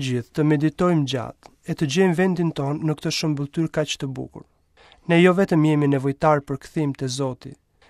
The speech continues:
dhe për këtë duhet të bindemi çdo çast të jetës sonë,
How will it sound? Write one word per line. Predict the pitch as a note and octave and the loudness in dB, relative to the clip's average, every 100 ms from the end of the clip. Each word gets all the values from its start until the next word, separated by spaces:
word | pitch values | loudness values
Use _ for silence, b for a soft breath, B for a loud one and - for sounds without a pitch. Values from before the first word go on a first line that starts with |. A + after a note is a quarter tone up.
| b | b
dhe | D3+ | -4
për | D3+ D#3+ | -2 -2
këtë | - | 0
duhet | E3 E3 D#3+ | 0 2 0
të | D3 C3+ | -2 0
bindemi | F#3 F3+ E3 D3+ | -2 0 0 0
çdo | C3+ E3+ | -2 -6
çast | E3+ F3 D#3+ - | -4 -4 -4 -4
të | D3 | -4
jetës | C#3+ C#3+ C#3 - | -4 -6 -8 -6
sonë, | C3 B2+ | -8 -10